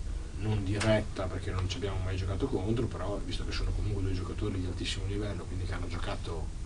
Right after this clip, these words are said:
in A uno e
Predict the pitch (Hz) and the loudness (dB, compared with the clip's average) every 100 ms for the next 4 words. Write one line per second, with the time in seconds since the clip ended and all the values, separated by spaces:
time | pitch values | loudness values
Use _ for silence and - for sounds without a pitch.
0 | - - - - - - 95 95 98 107 | -6 -8 -8 -8 -6 -4 0 2 2 2
1 | 92 87 85 - - - - - - - | 2 -2 -2 -4 -4 -4 -6 -6 -4 -4
2 | - - - - - - - 80 | -4 -4 -6 -6 -6 -6 -4 -4